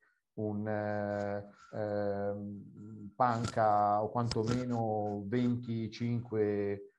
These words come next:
eh, push-up, cioè, mm, ci debbe, ci devono essere dei riferimenti,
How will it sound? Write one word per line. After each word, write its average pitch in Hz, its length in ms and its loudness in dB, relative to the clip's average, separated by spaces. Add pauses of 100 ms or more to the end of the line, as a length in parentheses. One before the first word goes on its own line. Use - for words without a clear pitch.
(120)
eh, 104 140 -6
push-up, 117 580 4
cioè, 143 240 2 (480)
mm, 120 260 -6
ci 127 140 -6
debbe, 123 800 0
ci 127 100 -10
devono 185 260 0
essere 120 420 0
dei 113 160 0
riferimenti, 113 1120 -2